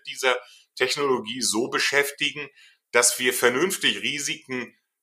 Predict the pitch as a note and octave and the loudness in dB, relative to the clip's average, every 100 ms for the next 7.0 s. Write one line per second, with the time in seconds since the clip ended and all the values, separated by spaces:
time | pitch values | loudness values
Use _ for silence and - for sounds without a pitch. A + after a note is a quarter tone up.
0 | - G#2 - G2+ A2+ B2+ - E3 E3 E3+ | 2 2 6 4 4 0 0 2 4 2
1 | - A#2 B2 B2+ D3 C#3 E3+ F#3+ - C3+ | 2 6 6 4 0 2 2 0 0 0
2 | A#2 - A#2 A2 G#2+ - A2 A2+ A2 A2 | 0 -2 0 0 0 -4 0 -2 -2 -8
3 | A2+ A2 G2+ G2 G#2 G#2 G2+ - - E2+ | -6 -6 -6 -8 -10 -8 -10 -10 -4 -4
4 | - - - A2 D#3+ C3 D3 C#3 - A2+ | -6 -14 -6 -2 2 2 2 0 -2 4
5 | A2+ F3 - C#3+ C#3+ C#3 C3+ B2+ A2+ G#2 | 6 6 0 0 0 0 -4 -6 -6 -4
6 | A2+ - - A2+ - A2+ B2 - C3 | -4 -4 -6 -8 0 0 0 0 -4